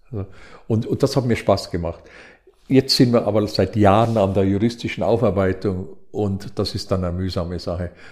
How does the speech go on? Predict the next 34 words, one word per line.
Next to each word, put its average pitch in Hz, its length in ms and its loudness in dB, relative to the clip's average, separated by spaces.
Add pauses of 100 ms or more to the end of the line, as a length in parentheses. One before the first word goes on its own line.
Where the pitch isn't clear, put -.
(100)
Da 107 60 -4
betreibt 107 380 2
man 113 100 0
zum 92 200 -2
Teil 101 220 2
eine 98 260 0
Art, 95 320 -2
äh, 95 220 -2
völkerrechtliche 104 840 -2
Archäologie, 98 840 -4 (380)
weil 98 80 0
man 98 140 -2
sagt, - 340 -2
dass, - 280 -6 (180)
oh 113 100 0
Gott, 110 280 0
der 98 100 2
Vertrag 101 420 0
geht 101 160 -2
zurück 104 320 -2
auf 110 100 -4
das - 160 -6
Jahr 90 160 0
dreiundsiebzig 98 1000 -4
und, 90 280 -10 (500)
und 92 160 -6
dann, 95 120 2
das - 420 -8
sind 92 140 -4
Lieferungsverträge 98 1120 -2
und 87 140 -6
Bedingungen. 104 800 -4 (640)
Damals 98 420 0
gab's, - 420 -2